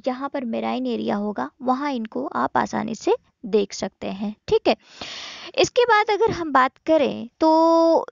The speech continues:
इसके बरो की, तो ये तो फिफ्टी to सेवेंटी सेंटीमीटर गहरा होता है। अब यहाँ पर इसके रीजन की अगर बात करें तो यहाँ पर एक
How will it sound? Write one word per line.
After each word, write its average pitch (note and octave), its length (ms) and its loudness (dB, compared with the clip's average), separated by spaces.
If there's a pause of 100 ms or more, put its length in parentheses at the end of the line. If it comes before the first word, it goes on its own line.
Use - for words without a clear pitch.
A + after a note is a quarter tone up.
(140)
इसके F#4+ 360 2
बरो D#4 320 4
की, A3+ 220 -2
तो C4+ 140 -6
ये C#4+ 140 0
तो F#4 120 2
फिफ्टी F4 400 0
to F4 220 0
सेवेंटी B3 520 2
सेंटीमीटर C#4 680 -2
गहरा A3 340 -2
होता G#3+ 320 0
है। A3 260 0 (460)
अब C#4 140 4
यहाँ E4+ 240 2 (100)
पर A4+ 240 4 (340)
इसके F#4+ 280 4
रीजन D#4 380 0
की F4+ 100 0
अगर E4 180 4
बात A3+ 240 2
करें A#3 180 0
तो D#4 100 0
यहाँ D4 400 0
पर E4 120 4
एक E4 260 -2